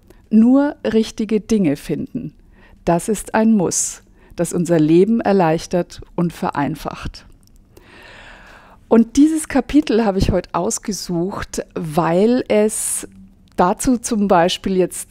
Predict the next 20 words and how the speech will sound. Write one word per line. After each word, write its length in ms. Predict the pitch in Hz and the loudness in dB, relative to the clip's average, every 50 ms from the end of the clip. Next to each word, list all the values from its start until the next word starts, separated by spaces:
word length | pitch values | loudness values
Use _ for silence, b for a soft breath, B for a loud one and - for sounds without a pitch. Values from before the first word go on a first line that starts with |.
| _ _ | _ _
zwei 400 | - - - 185 180 170 269 339 | -12 -6 -2 0 0 2 2 0
Geschichten 540 | 311 254 226 - - 196 - - - 214 190 | 0 0 -2 0 -2 -4 -2 -2 -2 -2 0
tatsächlich 560 | 226 196 180 - 185 185 - 202 190 - - | 2 0 0 0 -2 -4 -2 -4 -6 -6 -4
gibt. 240 | - 214 214 - - | -6 -6 -4 -4 -4
Das 100 | 202 - | -6 -4
ist 140 | 190 185 - | -4 -4 -2
mir 80 | 196 | -2
jetzt 100 | 180 - | -2 -4
spontan 420 | - - - 175 180 202 185 - - | -4 -2 -2 -2 0 -2 -2 -2 -2
eingefallen. 640 | - 165 202 220 220 - - 180 156 160 165 190 196 B B B B B B - | -2 -2 0 0 0 -2 0 -2 0 0 0 0 -2 B B B B B B -4
Dieses 280 | - 220 214 247 - - | -4 -2 0 -2 -2 0
Kapitel 580 | - 240 - - - 220 - 247 233 233 - - - | 0 0 0 0 -4 -4 0 0 0 0 0 -2 -4
hat 260 | 190 190 190 190 - - | -4 -2 -2 -2 -2 -4
es 340 | - 185 180 - - - - - - | -4 -2 -2 -2 -6 -8 -10 -10 -8
beinahe 680 | - 143 156 180 233 277 302 277 254 254 254 247 247 247 | -6 -4 -2 2 4 4 4 4 4 2 2 2 0 0
nicht 640 | - 208 214 233 277 - - - - - - - b b b b b b b - | 2 2 2 2 2 -2 -6 -10 -14 -14 -16 -18 b b b b b b b 0
in 140 | 220 208 | 2 2
dieses 340 | 214 220 214 196 202 196 - | 2 2 0 0 -2 -4 -4
Buch 280 | - - 254 254 - - | -2 -2 -2 -2 -2 -4
geschafft. 580 | - - - - - - - - - - - | -6 -8 -6 -6 -8 -8 -8 -12 -18 -20 -20